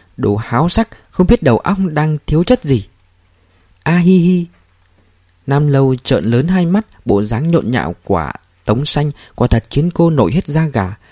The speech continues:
Vừa tới cửa sổ định ngắm cảnh sắc bên ngoài, kết quả nhìn thấy một chiếc xe sang trọng dừng trong hoa viên nhà họ Du. Một người đàn ông mặc vest màu lam cao lớn bước xuống. Mấy ngày nay, Tống Xanh không ngừng khoe khoang ảnh chụp giáo sư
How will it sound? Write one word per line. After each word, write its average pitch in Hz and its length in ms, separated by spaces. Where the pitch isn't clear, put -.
Vừa 95 260
tới 151 200
cửa 95 160
sổ 78 380
định 90 300
ngắm 110 300
cảnh 87 220
sắc - 200
bên 143 200
ngoài, 95 240
kết 214 160
quả 104 220
nhìn 110 240
thấy 123 240
một 120 220
chiếc 196 100
xe 175 180
sang 175 240
trọng 110 260
dừng 120 240
trong 165 160
hoa 170 160
viên 160 240
nhà 120 100
họ 110 200
Du. 156 300
Một 107 160
người 98 240
đàn 95 260
ông 135 240
mặc 113 120
vest 180 220
màu 101 240
lam 139 260
cao 151 200
lớn 139 200
bước 170 140
xuống. 143 320
Mấy 127 180
ngày 131 260
nay, 143 340
Tống 147 180
Xanh 156 280
không 160 200
ngừng 90 280
khoe 180 120
khoang 175 240
ảnh 104 220
chụp - 200
giáo 107 240
sư 151 200